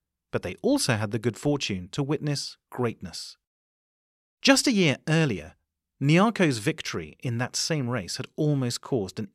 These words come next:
international incident. And more drama would follow this year, fortunately this time within the confines of the race.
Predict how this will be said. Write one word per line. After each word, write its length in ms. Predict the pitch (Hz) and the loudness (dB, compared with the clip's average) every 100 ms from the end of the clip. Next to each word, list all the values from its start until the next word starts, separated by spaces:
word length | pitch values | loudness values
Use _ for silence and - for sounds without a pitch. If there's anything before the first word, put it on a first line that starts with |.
| - | -4
international 640 | 131 113 107 95 - 110 | -2 -2 -6 -6 -6 -4
incident. 420 | 110 - 82 80 _ _ _ _ _ _ _ _ - | -4 -8 -12 -16 _ _ _ _ _ _ _ _ 0
And 80 | 139 | 6
more 160 | 202 262 | 8 8
drama 320 | 151 147 127 | 8 8 6
would 160 | 135 | 2
follow 300 | - 147 143 | 0 2 2
this 400 | 131 131 190 - | 2 2 2 2
year, 180 | 90 76 _ _ _ _ _ _ | -6 -12 _ _ _ _ _ _
fortunately 580 | - 277 254 151 127 117 | 0 4 4 2 2 2
this 220 | 165 - | 2 0
time 360 | 104 90 92 _ - | -4 -8 -10 _ -4
within 280 | 117 127 | -2 0
the 60 | 123 | -2
confines 640 | - 170 165 - 95 95 | -2 -2 -2 -2 -4 -4
of 80 | 101 | -6
the 80 | 113 | -2
race. 320 | 120 87 | -2 -4